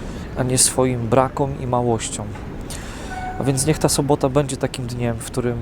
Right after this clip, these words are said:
będziemy próbować wierzyć wbrew temu, co często mówi nam nasza głowa, nasze serce,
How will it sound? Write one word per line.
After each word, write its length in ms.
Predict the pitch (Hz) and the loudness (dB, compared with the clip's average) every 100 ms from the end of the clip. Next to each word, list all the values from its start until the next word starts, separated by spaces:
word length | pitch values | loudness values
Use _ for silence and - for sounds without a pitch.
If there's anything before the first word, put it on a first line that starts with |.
| 117 | 0
będziemy 340 | 127 120 131 123 | 2 2 -2 0
próbować 640 | 143 131 127 131 - - 131 | 2 2 4 2 2 -4 -2
wierzyć 540 | 120 143 139 131 113 | 2 4 4 0 -2
wbrew 440 | 110 135 151 139 | 0 4 4 2
temu, 500 | - 143 131 117 117 - - - - | 2 2 2 0 -2 -4 -10 -10 -8
co 140 | - 127 | -4 0
często 380 | 135 131 - | 2 2 0
mówi 260 | 131 127 123 | 0 0 0
nam 220 | 123 120 | 2 2
nasza 260 | 123 120 117 | 2 2 2
głowa, 400 | 113 151 147 135 | 4 4 6 2
nasze 260 | 117 - | 0 0
serce, 540 | 113 131 127 - 127 | 2 4 2 0 0